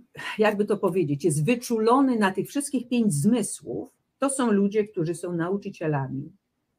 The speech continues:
pielęgniarkami, okej, bo oni wyczuwają, weterynarzami na przykład, psychologami, to są life coaches,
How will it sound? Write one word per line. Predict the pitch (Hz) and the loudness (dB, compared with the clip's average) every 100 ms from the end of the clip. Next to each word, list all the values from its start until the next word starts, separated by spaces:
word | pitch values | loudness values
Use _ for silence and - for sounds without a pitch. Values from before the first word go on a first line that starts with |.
| _ _ _ | _ _ _
pielęgniarkami, | 196 254 247 208 190 170 143 139 - 139 - - - - _ _ | 2 4 4 2 2 2 0 -2 -10 -14 -14 -20 -20 -20 _ _
okej, | 175 151 160 | -8 -2 0
bo | 160 | 2
oni | 185 214 | 2 2
wyczuwają, | 233 247 233 185 135 101 _ | -2 -4 0 2 2 -6 _
weterynarzami | 143 139 170 233 233 247 226 196 175 143 143 | -6 0 0 2 0 0 0 -2 0 -2 -2
na | 151 | -6
przykład, | 151 - 139 - 151 - _ _ _ _ - | -8 -12 -14 -12 -12 -12 _ _ _ _ -12
psychologami, | - - 247 294 269 220 196 156 139 123 139 | -8 -4 0 0 4 4 4 2 -2 -4 -8
to | 208 | -6
są | 202 214 196 | -4 -2 2
life | 196 226 262 254 - | 4 4 2 -8 -8
coaches, | 175 143 - - 147 - - | -4 -4 -4 -14 -18 -18 -20